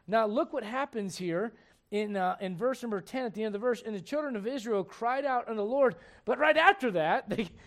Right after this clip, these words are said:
they don't just cry out to God. They start yelling at Moses, the preacher, you know. They said unto Moses, "Because there were no graves in Egypt, hast thou taken us away to die in the wilderness? Wherefore hast thou dealt thus with us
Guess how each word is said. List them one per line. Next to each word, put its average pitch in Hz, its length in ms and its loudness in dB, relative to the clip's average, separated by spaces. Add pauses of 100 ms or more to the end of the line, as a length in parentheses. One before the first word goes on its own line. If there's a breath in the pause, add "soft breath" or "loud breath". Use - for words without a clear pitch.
they - 80 4
don't 349 120 2
just - 160 -2
cry 269 160 4
out 240 100 2
to 190 80 -4
God. 214 480 6 (220 loud breath)
They 240 120 6
start 254 300 4
yelling 254 400 4
at 208 160 0
Moses, 208 480 2
the - 140 -6
preacher, - 560 -2
you 156 100 -8
know. 180 260 -2 (440 loud breath)
They 214 200 2
said 320 240 2
unto 277 160 2
Moses, 247 480 4 (240 loud breath)
"Because 214 500 0
there 202 140 2
were 180 120 0
no 185 140 0
graves 170 560 -8
in 185 180 -6
Egypt, 175 500 -4 (220 soft breath)
hast 208 260 0
thou 202 140 4
taken 226 400 -2
us - 160 -2
away 185 280 0
to 220 100 -6
die 180 600 2
in 208 120 -2
the 180 100 -2
wilderness? 202 500 -2 (460 soft breath)
Wherefore 226 640 4
hast 220 280 2
thou 220 160 6
dealt 214 520 6
thus 190 280 2
with 180 220 -2
us 190 300 0